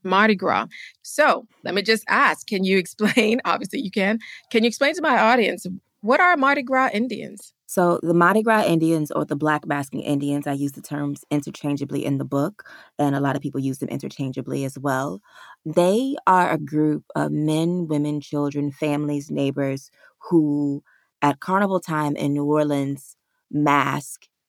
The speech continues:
Speaker 2: Indian or mask as the Plains Indians, Native American, indigenous people. And what they are doing in their masking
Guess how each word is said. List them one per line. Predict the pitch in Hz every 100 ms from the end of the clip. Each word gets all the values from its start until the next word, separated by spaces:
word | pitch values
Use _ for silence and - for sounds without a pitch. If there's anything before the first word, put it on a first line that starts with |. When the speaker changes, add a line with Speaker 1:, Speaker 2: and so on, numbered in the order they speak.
| -
Speaker 2:
Indian | 196 151 - 127 -
or | 135
mask | 143 143 143 139 - - -
as | 139 139 143
the | -
Plains | 139 160 151 147 -
Indians, | 147 143 143 139 143
Native | 143 147
American, | 143 143 143 139
indigenous | 143 143 139 139
people. | - 143 135 135 151 - - - _
And | 156 151 147
what | 143 165
they | - 156
are | 151
doing | 139 151 170 165 156
in | - 143
their | 143
masking | 143 143 156 175 - 156 147 143